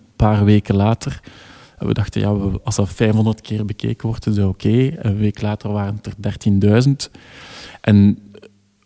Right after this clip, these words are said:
ook de reacties die je kreeg van mensen, ook van mensen waar dat wij heel hard naar opkijken, die, die het gezien hadden, die het goed vonden.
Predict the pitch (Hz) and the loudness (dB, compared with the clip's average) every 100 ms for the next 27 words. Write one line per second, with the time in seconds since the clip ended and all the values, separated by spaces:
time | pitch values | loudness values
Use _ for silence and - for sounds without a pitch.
0 | - - - 131 131 127 98 95 - 143 | -20 -10 2 2 4 0 2 -2 0 -2
1 | 131 135 123 - 135 139 135 127 131 139 | 0 -2 -2 -4 -6 -2 0 2 2 2
2 | 113 110 117 - 120 117 135 113 104 98 | 0 0 -2 2 4 6 4 2 2 2
3 | 95 104 104 120 123 139 139 - 131 135 | 0 0 2 4 4 4 0 0 0 0
4 | - 135 139 - 113 104 104 101 101 - | -2 -2 0 2 2 4 2 2 -2 -6
5 | - - - - - - 117 104 - - | -14 -18 -20 -20 -20 -14 -8 -8 -8 -8
6 | 98 120 135 117 104 101 - 139 - 135 | -2 -2 0 0 0 -2 -6 -14 -8 -2
7 | 135 110 | 0 0